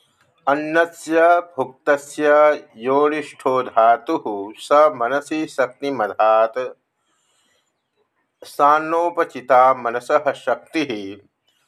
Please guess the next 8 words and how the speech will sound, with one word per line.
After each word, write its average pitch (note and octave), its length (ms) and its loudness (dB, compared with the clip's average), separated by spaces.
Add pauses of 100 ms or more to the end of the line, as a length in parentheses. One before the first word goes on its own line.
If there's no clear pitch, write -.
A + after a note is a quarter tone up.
(220)
षोडशधा C3+ 1040 2
प्रविभज्य B2+ 920 -4
पुरुषस्य G#2 1300 -2
कलात्वेन C3+ 1080 0 (680)
निदिदीक्षिता C#3 1300 -2 (260)
तया C3+ 560 2 (360)
मनस्यन्नोपचितया C3+ 1900 0 (760)
शक्त्या C#3 760 0